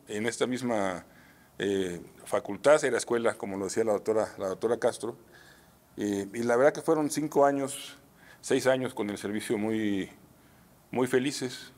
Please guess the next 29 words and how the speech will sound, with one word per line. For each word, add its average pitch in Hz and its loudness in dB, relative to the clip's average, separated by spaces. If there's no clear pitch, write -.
muy, 110 -4
muy 101 -6
contentos. 120 -2
Disfrútenlo. 123 0
Al 113 0
final 131 2
haré 123 6
algunas 135 6
reflexiones 135 2
de 117 2
lo 107 -2
que, 98 -2
de 101 -4
lo 98 -6
que 92 -4
significa, 123 2
a 113 -8
mi 107 -4
juicio, 123 -4
estudiar, 113 2
eh, 92 -6
medicina, 101 -4
pero 127 6
eso 143 2
será 139 8
al, 139 2
al, 110 0
al 107 -2
finalizar. 95 -4